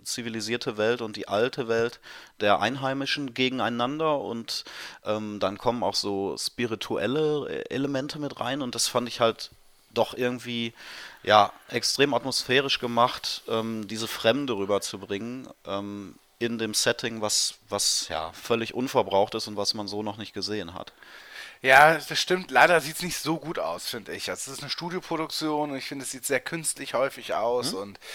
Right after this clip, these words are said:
Speaker 1: Mhm.
Speaker 2: ähm, ja, so C-G-I-mäßig und, ah, ich weiß nicht. Also, das Setting ist super und es gibt auch echt Vorzüge von dieser Serie. Beispielsweise mochte ich eben auch dieses dann doch auch Soapige daran. Ich meine, wir haben ja
Speaker 1: Mhm.
Speaker 2: immerhin zwei Kapitäne, die so mit Egos aufeinander prallen.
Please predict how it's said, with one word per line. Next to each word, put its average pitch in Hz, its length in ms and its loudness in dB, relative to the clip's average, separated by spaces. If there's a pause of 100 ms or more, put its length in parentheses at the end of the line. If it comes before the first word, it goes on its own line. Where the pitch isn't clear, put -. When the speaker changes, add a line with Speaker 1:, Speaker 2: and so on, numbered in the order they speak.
Speaker 1:
Mhm. 117 340 -8
Speaker 2:
ähm, 127 720 4 (180)
ja, 131 300 4
so 135 100 -4
C-G-I-mäßig 135 1400 0
und, 127 460 -6
ah, 139 260 2
ich 127 80 -2
weiß 120 220 4
nicht. 120 200 -4
Also, 127 220 -2
das 131 220 -8 (280)
Setting 202 300 4
ist 143 140 -2
super 170 560 8
und 143 200 -6
es 110 200 -8
gibt 165 160 -2
auch 127 140 0
echt 123 200 -6
Vorzüge 139 800 0
von 127 140 -4
dieser 123 200 -2
Serie. 160 400 0
Beispielsweise 110 680 -2 (420)
mochte 135 380 0
ich 151 240 -2
eben 131 240 -4
auch 135 400 4
dieses 117 400 -8
dann 120 160 -4
doch - 180 -4
auch - 180 -2
Soapige 170 580 -2
daran. 175 340 8
Ich - 140 -6
meine, 110 180 4
wir 107 100 0
haben 110 140 2
ja 110 60 2
Speaker 1:
Mhm. 107 80 -4
Speaker 2:
immerhin 107 160 0
zwei 107 180 2
Kapitäne, 120 580 -6
die 123 140 -10
so 101 100 -10
mit 98 180 -16
Egos 131 360 -4
aufeinander 165 500 2
prallen. 160 520 2